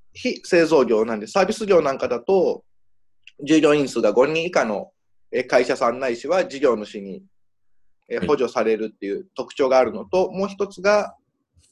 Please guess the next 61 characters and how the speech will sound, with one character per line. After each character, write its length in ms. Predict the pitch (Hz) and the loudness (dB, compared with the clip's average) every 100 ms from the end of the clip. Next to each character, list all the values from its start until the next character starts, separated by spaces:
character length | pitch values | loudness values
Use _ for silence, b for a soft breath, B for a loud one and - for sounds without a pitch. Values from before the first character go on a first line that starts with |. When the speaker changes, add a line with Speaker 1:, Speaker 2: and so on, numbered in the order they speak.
| _ _ | _ _
Speaker 1:
え 240 | 120 110 104 | -4 -4 -4
ー 60 | |
と、 120 | 104 - _ _ - | -10 -18 _ _ 2
広 180 | 285 | 2
告 200 | 277 285 | 2 -4
宣 280 | - 277 220 | -2 0 2
伝 340 | 139 107 - 104 | 0 -2 -6 -8
だ 80 | |
っ 100 | 107 | -8
た 100 | - | -6
り 120 | 90 - | -8 -10
と 80 | |
か、 560 | - 123 127 120 101 - | -6 2 2 4 0 -2
Speaker 2:
は 140 | 113 101 | 0 0
い。 220 | 85 - _ _ - | -2 -10 _ _ -10
Speaker 1:
え 380 | 123 117 113 113 | -6 -4 -4 -8
ー 20 | |
っ 180 | - - | -14 -10
と 120 | 98 | -8
で 60 | 95 | -8
す 120 | - | -10
ね、 60 | 185 | -6
ま 100 | 143 | -4
あ、 20 | |
車 160 | 139 175 | 2 4
両 140 | 208 | 6
購 220 | 202 208 | 4 2
入 80 | 190 | 2
費 140 | 170 - | 0 -4
と 80 | |
か 80 | - | -4
い 60 | 107 | 0
ろ 100 | 123 | 2
い 20 | |
ろ 100 | 135 | 4
あ 40 | 123 | 2
る 120 | 101 | 0
ん 20 | |
で 80 | 98 | -8
す 100 | - | -12
け 80 | 95 | -8
ど、 300 | 113 110 - | -4 -4 -6
Speaker 2:
う 40 | |
ん。 220 | 87 76 - _ _ _ _ | -10 -12 -18 _ _ _ _
Speaker 1:
結 120 | 262 | -4
構 80 | - | -4
幅 260 | - 202 254 | 0 2 2
広 300 | 285 269 - | 2 0 0
く 280 | 131 113 - | -2 -2 0
対 180 | 143 127 | 0 2
象 160 | 127 | 2
に 100 | 123 | 2
な 80 | 113 | -2
っ 100 | 113 | -4
て 80 | 104 | -6
る 140 | 95 | -6
ん 80 | 87 | -8
で 80 | 85 | -14
す。 180 | - - | -18 -4
あ 140 | 156 185 | 0 0
の、 280 | 180 175 | 0 -2